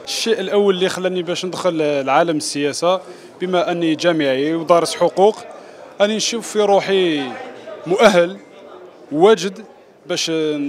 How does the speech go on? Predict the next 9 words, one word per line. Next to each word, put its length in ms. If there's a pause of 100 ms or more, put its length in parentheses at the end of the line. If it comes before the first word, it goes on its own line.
(140)
نخلي 420
نوعاً 280
ما 320
بصمه 360
تاعي 480 (580)
في، 580
في 340
خدمه 320
البلاد. 340